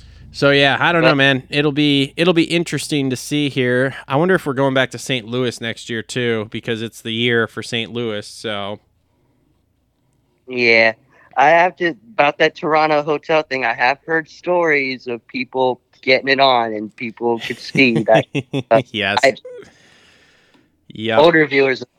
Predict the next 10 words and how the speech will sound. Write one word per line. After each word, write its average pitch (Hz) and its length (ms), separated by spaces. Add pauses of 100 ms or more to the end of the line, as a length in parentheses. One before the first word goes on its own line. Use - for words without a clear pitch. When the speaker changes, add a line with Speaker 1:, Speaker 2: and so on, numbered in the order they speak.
(320)
Speaker 2:
are 107 80
talking 101 420
about. 98 360 (460)
Speaker 1:
Yep, 127 320 (160)
I've 131 200
heard 147 180
that 143 220
too, 143 120
Speaker 2:
Yeah. 139 80
Speaker 1:
man. 117 320